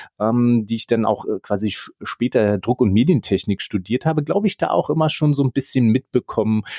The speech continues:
habe und es auf jeden Fall auch sehr faszinierend fand, äh, ja, da mal Geektum in, in, in dieser Richtung zu erleben.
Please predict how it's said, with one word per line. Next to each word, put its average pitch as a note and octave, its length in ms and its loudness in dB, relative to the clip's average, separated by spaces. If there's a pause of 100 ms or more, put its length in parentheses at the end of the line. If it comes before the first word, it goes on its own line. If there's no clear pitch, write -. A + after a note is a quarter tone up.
(140)
habe A2 280 0
und G#2+ 180 2
es G2+ 120 -6
auf - 180 -8
jeden A2 160 0
Fall G2 140 -4
auch F#2 120 -2
sehr G#2 300 0 (240)
faszinierend G#2+ 960 0
fand, F#2 540 -2
äh, F#2 240 -2
ja, E2+ 280 -8
da F2 180 -2
mal F2 380 -2 (520)
Geektum C#3+ 640 2
in, A2+ 140 2
in, A#2 200 0
in B2 160 -2
dieser C#3+ 320 0
Richtung F2+ 400 -8
zu - 200 -6
erleben. E2+ 480 -6